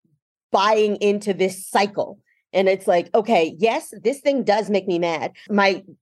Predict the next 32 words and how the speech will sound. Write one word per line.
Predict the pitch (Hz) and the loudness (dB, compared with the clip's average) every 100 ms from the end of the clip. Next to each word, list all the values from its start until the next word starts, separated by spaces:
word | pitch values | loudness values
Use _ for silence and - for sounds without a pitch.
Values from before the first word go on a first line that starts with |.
| _ _ | _ _
first | 294 320 233 | -2 0 -2
impulse | 285 185 175 | 0 0 0
is | 190 | 0
like, | 180 156 - - _ - | -2 -4 -14 -20 _ -4
"But | 392 427 | -2 2
they're | 480 466 320 | 2 2 2
wrong. | 392 508 571 294 | 2 2 2 0
How | |
do | 208 - | -4 -8
they | 392 | 0
not | 679 622 679 622 640 | 0 2 2 0 -2
know | 403 605 | 0 0
that | 587 480 | -2 -4
they're | 571 605 523 640 622 392 | 0 0 2 0 -2 -4
wrong?" | - _ _ _ | -10 _ _ _
But | 208 | 0
I | |
have | 190 214 202 | 2 0 0
to | 202 - _ _ | -4 -4 _ _
take | 180 | -2
a | 277 | -2
step. | 269 247 302 _ _ _ - | 0 0 -2 _ _ _ -4
Okay, | 190 202 | 0 0
what | 190 208 254 | 2 0 2
ways | 247 254 - _ _ | 0 -2 -10 _ _
are | 196 - | -2 0
actually | 202 208 - 233 220 214 208 208 - _ | -6 -6 -6 -4 -4 -4 -2 -2 -4 _
actionable | _ - 220 214 247 320 | _ -4 0 2 0 0
that | 190 - | -2 0
will | 190 185 180 | 2 2 2
affect | 190 180 190 196 | -2 0 -2 -2
change? | 202 151 151 175 | -2 0 -2 -4